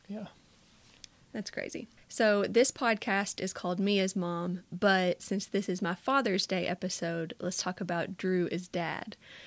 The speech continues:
Speaker 2: So first, someone asked me if there was anything that I wish that we would have done before we had kids.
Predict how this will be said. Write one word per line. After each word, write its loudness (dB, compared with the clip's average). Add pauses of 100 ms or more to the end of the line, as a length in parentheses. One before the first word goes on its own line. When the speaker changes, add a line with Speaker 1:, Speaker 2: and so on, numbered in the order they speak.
(100)
Speaker 2:
So 2
first, 0
someone 2
asked 0
me 2
if 0
there 4
was 2
anything 0
that 2
I 0
wish 0
that 0
we 2
would 2
have -2
done 0
before -2
we -2
had -6
kids. -4